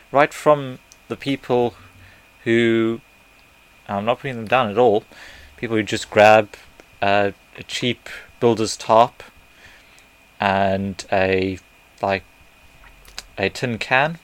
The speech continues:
and just go straight out to the woods with a kitchen knife and make themselves a shelter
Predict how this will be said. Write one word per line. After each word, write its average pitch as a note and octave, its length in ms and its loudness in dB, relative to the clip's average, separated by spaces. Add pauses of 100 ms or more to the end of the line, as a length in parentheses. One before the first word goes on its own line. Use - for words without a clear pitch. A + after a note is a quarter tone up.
and A2 300 -8
just - 320 -12
go A2+ 180 0
straight - 480 -4
out A2 140 0
to G#2+ 100 -16
the A#2 80 -8
woods D#3 420 -4 (800)
with F#2+ 120 -10
a G#2+ 60 -4
kitchen - 320 -14
knife D3 300 -4
and B2 400 -4 (800)
make B2+ 180 -4
themselves B2+ 360 -2
a A#2+ 60 -8
shelter C3+ 540 -2